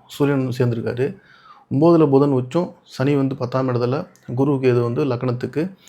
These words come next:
பதினொன்றாம் இடத்துல அமர்ந்திருக்கு. இப்ப நம்ம இந்த ஜாதகத்தை பார்க்கும்போது, இவர் வந்து தொழில் செய்வாரா, இல்ல வேலைக்கு செல்வாரா அப்படின்னு பார்க்கும்போது, பத்தாம் இடம்னு சொல்லக்கூடிய ஜீவனஸ்தானத்துல லக்னாதிபதி சனி பகவான் போய் அமர்ந்திருக்காரு.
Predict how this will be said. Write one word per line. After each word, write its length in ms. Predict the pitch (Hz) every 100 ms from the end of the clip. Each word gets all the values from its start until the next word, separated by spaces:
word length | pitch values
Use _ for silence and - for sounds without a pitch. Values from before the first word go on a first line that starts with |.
| - _
பதினொன்றாம் 400 | 127 143 139 123
இடத்துல 240 | 113 135 139
அமர்ந்திருக்கு. 420 | 127 117 123 127 - - - -
இப்ப 160 | 147 151
நம்ம 140 | 147
இந்த 120 | 139
ஜாதகத்தை 440 | 135 147 175 165 147
பார்க்கும்போது, 500 | 139 135 131 131 147
இவர் 140 | 139
வந்து 220 | 135 147
தொழில் 240 | 139 135 135
செய்வாரா, 500 | 131 123 123 127 127 - _ _ -
இல்ல 160 | 127
வேலைக்கு 420 | 120 127 127 127 127
செல்வாரா 320 | 120 120 120
அப்படின்னு 340 | 127 117 120 117
பார்க்கும்போது, 580 | 120 117 113 123 156 - - - _ _ _ _ _ _ -
பத்தாம் 420 | 117 160 165 160
இடம்னு 160 | 160
சொல்லக்கூடிய 800 | 151 143 139 131 123 131 156 190 _ _ _ -
ஜீவனஸ்தானத்துல 800 | 117 147 160 143 139 135 123 147
லக்னாதிபதி 580 | 131 127 147 143 135 131
சனி 260 | 131 131
பகவான் 340 | 127 123 120 117
போய் 120 | 127
அமர்ந்திருக்காரு. 640 | 117 117 117 120 127 147